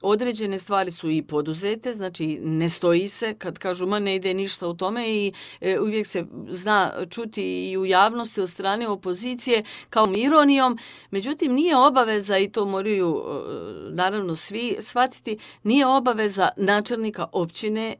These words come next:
da zapošljava ljude i da rješava siromaštvo na jednoj lokalnoj zajednici. To je obaveza sviju nas koji se bavimo politikom,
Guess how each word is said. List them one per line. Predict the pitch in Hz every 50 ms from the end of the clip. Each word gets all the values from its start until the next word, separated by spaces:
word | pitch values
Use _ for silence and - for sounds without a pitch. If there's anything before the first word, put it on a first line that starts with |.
| -
da | - 156 160 175 165
zapošljava | 165 170 165 165 190 196 202 208 - 254 240 233 226 240 247 247 - _ _ _ -
ljude | 220 220 240 233 240 240 240 233 233 226 - - - - - -
i | - 202 208 214
da | 180 196 196 190 190 165 -
rješava | - 170 185 185 185 - 214 190 196 180
siromaštvo | 175 - 190 180 175 170 165 165 165 165 - - 175
na | 170 156
jednoj | 147 147 143 151 151
lokalnoj | 143 139 135 135 - 143 135 143 143 139
zajednici. | 139 - 117 107 90 87 117 117 120 - - - - - - - - - _
To | - - 254
je | 277 247
obaveza | 240 254 240 262 240 220 220 202 208 202 180
sviju | 170 - 220 226 233 247
nas | 240 214 175 135 123 - - - -
koji | - - 156 151
se | - - 160
bavimo | 156 165 156 139 143 147 190 240 247
politikom, | 240 - 247 240 226 240 233 - 262 247 - 269 262 262 247